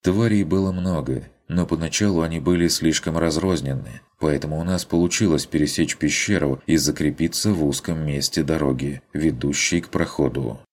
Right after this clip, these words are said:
Четырнадцать часов мы, сменяя друг друга, держали точку, и поскольку все пятна слетелись на нас, остатки алиан из провинций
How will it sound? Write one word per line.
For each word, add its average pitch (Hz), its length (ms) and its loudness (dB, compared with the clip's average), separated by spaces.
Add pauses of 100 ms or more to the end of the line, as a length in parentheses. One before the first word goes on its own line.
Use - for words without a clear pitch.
(220)
Четырнадцать 92 720 -2
часов 92 540 -2
мы, 90 220 0
сменяя 80 520 -2
друг 73 300 0
друга, 82 440 0 (160)
держали 85 580 2
точку, - 680 -4 (100)
и 76 140 -2
поскольку 82 500 0
все - 220 -2
пятна 85 340 -2
слетелись 78 560 0
на 76 140 -2
нас, 82 360 -2 (140)
остатки - 720 -2
алиан 85 460 0
из 78 100 -6
провинций 76 760 -2